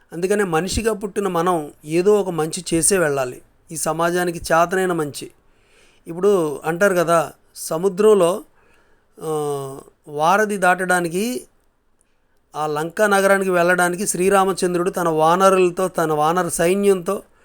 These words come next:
ఎంతో వారు చేసిన శ్రమల్లో ఒక చిన్న ఉడత కూడా ఇసుకని లోపలికి విసిరిందట. అంటే ఆ యొక్క, ఆ, వారధిని నిర్మించడం కోసం తన వంతుగా ఒక ఉడతే అంత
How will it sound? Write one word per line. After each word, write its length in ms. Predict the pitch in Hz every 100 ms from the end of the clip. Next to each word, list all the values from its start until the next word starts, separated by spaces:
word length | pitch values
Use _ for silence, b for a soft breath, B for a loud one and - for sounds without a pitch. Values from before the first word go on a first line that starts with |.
| b b -
ఎంతో 560 | 151 170 - 208 214 - _ _ _ _ _ _ _ _ _
వారు 300 | 143 165 185 180
చేసిన 480 | 190 185 196 170 170
శ్రమల్లో 720 | - - 165 185 220 220 175 208 -
ఒక 140 | 170
చిన్న 480 | 175 - 208 226 233
ఉడత 380 | 202 175 202 233
కూడా 560 | 214 202 208 175 185 - _ _ -
ఇసుకని 640 | 151 - 220 226 190 196 208 _ -
లోపలికి 440 | 160 175 202 190
విసిరిందట. 520 | 170 - 185 175 143
అంటే 600 | - _ - 160 196 202 233 b b b b b _
ఆ 80 | 147
యొక్క, 280 | 165 165 - 170 143 123 _ _ _ _ _ _ _ _ _
ఆ, 100 | 143 147 143 135 131 127
వారధిని 560 | 131 151 185 208 214 196
నిర్మించడం 580 | 170 170 185 175 165 143
కోసం 320 | 131 - - _ _ _ _ -
తన 160 | 160
వంతుగా 440 | 208 208 202 226 214
ఒక 200 | 185 165
ఉడతే 480 | 156 175 190 226 220
అంత 160 | 185